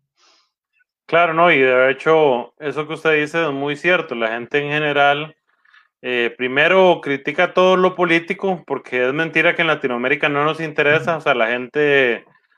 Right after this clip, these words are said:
Speaker 1: hay programas de radio, hay columnas de los periódicos, eh, y bueno, hay inclusive unos estudios del Latinobarómetro que habla que entre peor está el país, más informada está la gente de política. Y ahí es donde está el tema. Tal vez está informada porque le afecta su día a día,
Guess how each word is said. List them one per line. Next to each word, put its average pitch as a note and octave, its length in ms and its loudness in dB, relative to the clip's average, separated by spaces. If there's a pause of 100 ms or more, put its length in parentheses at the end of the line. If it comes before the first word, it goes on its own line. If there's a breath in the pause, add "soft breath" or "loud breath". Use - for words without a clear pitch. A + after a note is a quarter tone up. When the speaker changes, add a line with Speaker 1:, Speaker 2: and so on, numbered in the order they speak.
(120)
Speaker 1:
hay C3+ 140 2
programas D3+ 480 2
de C#3+ 80 4
radio, D#3 800 2
hay C3+ 680 -2 (120)
columnas D3 580 -2
de D3 80 -2
los C#3 140 -4
periódicos, D#3+ 960 -4 (840)
eh, B2+ 280 0
y D#3 80 -2
bueno, E3+ 260 4
hay C#3+ 120 4
inclusive D#3+ 560 0
unos F3 220 0
estudios E3+ 480 0
del D3+ 160 0
Latinobarómetro C3 1040 -2 (500)
que C3+ 120 0
habla D3 320 4
que E3+ 80 -6
entre C#3 240 -4
peor C3+ 260 0
está D3+ 160 0
el D#3+ 140 -2
país, E3 260 2
más D3+ 220 -4
informada D3 460 -2
está D3 200 -2
la D3 140 0
gente C#3+ 240 -4
de D#3+ 100 2
política. B2+ 640 -8 (520)
Y C#3 100 0
ahí C3+ 120 4
es D3 60 0
donde F3+ 180 2
está E3 120 -2
el D#3+ 120 0
tema. E3 280 0
Tal C3 160 -2
vez D3+ 120 0
está F3+ 160 0
informada F#3 600 2
porque C#3 280 -6
le A#2+ 80 0
afecta C#3+ 420 0
su C#3 240 -4
día E3 200 0
a E3 40 0
día, E3+ 320 -6